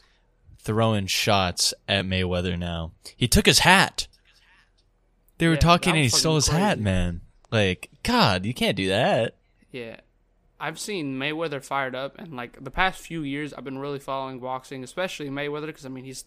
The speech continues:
Speaker 2: you know, he's one of the best to ever do it.
Speaker 1: Right.
Speaker 2: And to see him that mad, dude, he was fucking, I've, n-, dude, I haven't seen him that mad in, like, in a long fucking time. That shit is crazy.
Speaker 1: He really kept his composure, man, because goddamn,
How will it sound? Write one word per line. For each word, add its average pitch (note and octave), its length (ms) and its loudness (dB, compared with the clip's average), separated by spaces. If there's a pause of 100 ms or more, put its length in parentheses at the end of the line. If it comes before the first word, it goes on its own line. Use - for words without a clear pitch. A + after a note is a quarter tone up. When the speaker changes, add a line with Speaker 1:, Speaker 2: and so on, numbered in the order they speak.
Speaker 2:
you C3+ 80 -14
know, B2 120 -14
he's C3+ 140 -14
one C#3+ 80 -8
of C3 60 -6
the A#2 60 -10
best B2+ 240 -10
to C3+ 80 -10
ever B2 160 -10
do C3+ 180 -6
it. - 140 -14 (160)
Speaker 1:
Right. F2+ 200 -4
Speaker 2:
And C3+ 220 -8
to C3+ 60 -10
see F#3+ 260 -4
him C3+ 200 -4
that D#3 260 2
mad, E3 400 0
dude, G3 240 -4
he F3 240 -12
was C3+ 240 -10
fucking, - 400 -14 (120)
I've, D#3+ 200 2
n-, C#3+ 160 -12 (400)
dude, D#3 80 -4
I D#3+ 60 2
haven't E3+ 160 -2
seen D3 220 -6
him C3+ 180 -8
that C#3 280 2
mad D#3+ 380 0
in, C3 100 -10
like, B2 240 -12
in C3+ 80 -16
a A#2+ 160 -10
long C#3 480 -2
fucking C3 360 -12
time. B2+ 340 -10
That D#3 160 -6
shit C#3 200 -12
is B2+ 320 -14
crazy. B2+ 380 -10
Speaker 1:
He A2+ 240 2
really D#3+ 240 10
kept A#2 280 6
his A2 140 6
composure, A2+ 480 2
man, F2+ 340 0
because F2+ 460 0
goddamn, A#2 760 4